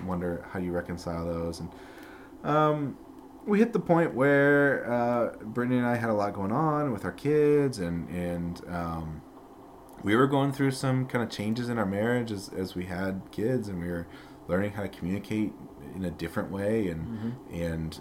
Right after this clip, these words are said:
Speaker 1: uh, sometimes in a really ugly way, and sometimes in a really beautiful way, and we kinda went through that pain together, and, and, uh, felt like at that point we were like, "W-, we're not giving, like, like, I've got my job, which is my main job."
Speaker 2: Mm-hmm.
Speaker 1: I've got,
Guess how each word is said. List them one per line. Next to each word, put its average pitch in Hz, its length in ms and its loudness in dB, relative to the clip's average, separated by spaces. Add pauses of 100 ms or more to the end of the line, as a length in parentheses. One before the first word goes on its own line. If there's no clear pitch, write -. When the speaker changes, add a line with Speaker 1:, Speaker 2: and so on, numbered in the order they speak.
Speaker 1:
uh, 80 260 -6
sometimes 95 560 -4
in 92 80 -2
a 90 40 -2
really 90 320 -2
ugly 113 260 -2
way, 117 240 2
and 90 140 -4
sometimes 87 360 -6
in 90 60 -4
a 87 40 -2
really 90 140 -2
beautiful 90 400 -4
way, 107 260 2
and 87 160 -2
we 82 100 -4
kinda 87 340 -6 (460)
went 98 200 -2
through - 220 -4
that 92 300 -4
pain 95 240 -2
together, 101 520 2
and, 85 360 -2
and, 85 520 -4
uh, 82 220 -6 (200)
felt 123 320 4
like 95 200 -2
at 90 120 -4
that 98 200 -2
point 90 240 -4
we 82 60 -8
were 85 100 -6
like, 85 160 -8 (240)
"W-, - 240 -12
we're 120 240 4
not 107 260 0
giving, 85 480 -4 (600)
like, 98 160 -2 (200)
like, 95 160 -6 (140)
I've 107 140 2
got 120 160 4
my 127 80 4
job, 87 340 0
which 90 120 -8
is 98 80 -10
my 98 100 -2
main 92 220 -2
job." 78 320 -4
Speaker 2:
Mm-hmm. 113 280 -4 (640)
Speaker 1:
I've 90 220 0
got, 87 440 0